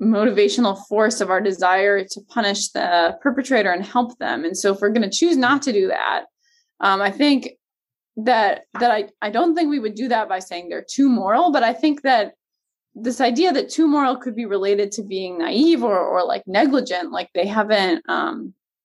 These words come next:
acted in ways that they should have to prevent themselves from being victimized.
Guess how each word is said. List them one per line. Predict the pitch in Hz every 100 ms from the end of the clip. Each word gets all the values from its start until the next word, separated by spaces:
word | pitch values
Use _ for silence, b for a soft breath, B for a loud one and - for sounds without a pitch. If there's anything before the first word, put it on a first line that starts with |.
| _ _ _ - _ -
acted | 196 226 - 233
in | 208 208
ways | 180 175 180 190 -
that | 190 147
they | 151
should | - - 311
have | 262 190 180
to | 190 -
prevent | 190 202 262
themselves | 220 202 - - -
from | 190
being | 185 180 170
victimized. | 190 - 185 64 - - - -